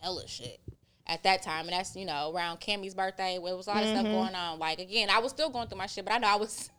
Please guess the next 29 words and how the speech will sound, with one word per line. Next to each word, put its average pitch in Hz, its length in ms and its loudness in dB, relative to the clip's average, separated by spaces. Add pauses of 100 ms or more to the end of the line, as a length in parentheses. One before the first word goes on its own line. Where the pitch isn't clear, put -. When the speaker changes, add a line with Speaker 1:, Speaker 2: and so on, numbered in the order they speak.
(180)
Speaker 1:
<laughs> - 260 -6
I 427 240 10
send 320 160 2
you 285 80 6
a 262 40 8
couple 247 240 6
eyes, 233 360 12
like, 208 220 4 (560)
"You 285 140 8
Speaker 2:
You 247 60 12
Speaker 1:
good?" 277 280 12
Speaker 2:
good? 240 80 12
Speaker 1:
I 247 40 10
send 247 220 4
you 214 60 8
a - 20 4
little 190 180 4
heart, 247 380 12
a - 20 2
little 202 160 2
kiss. 277 460 10
Like, 240 160 8
"I 214 80 8
love 285 260 6
you. 277 120 6
I'm 254 120 6
here. 269 360 6 (280)
I'm 196 100 -4
present, 262 540 8